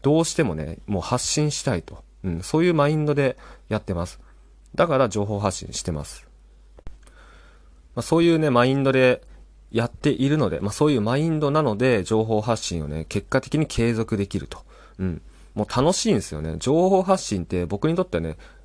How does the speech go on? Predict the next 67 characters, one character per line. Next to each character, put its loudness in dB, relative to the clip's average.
ゲ 6
ー 2
ム 0
み -4
た -4
い -8
な -12
感 -2
じ -2
で -4
す -8
よ -4
ね。 -6
ア 4
ー 4
ル 2
ピ 2
ー 2
ジ -2
ー -2
ゲ 0
ー -4
ム。 -8
こ 0
れ 4
何 4
回 4
も 0
言 -4
っ -20
て -2
る 0
ん -4
で -10
す -14
け -8
ど、 -6
う -2
ん。 -6
ま 0
あ、 -2
自 -4
分 2
っ -6
て 0
い 4
う -4
キ 0
ャ 6
ラ 4
ク -20
タ 4
ー 2
と -4
い 0
う -6
か、 -8
自 -2
分 2
っ -20
て -2
い 2
う -6
ゲ 6
ー 4
ム 0
も、 -4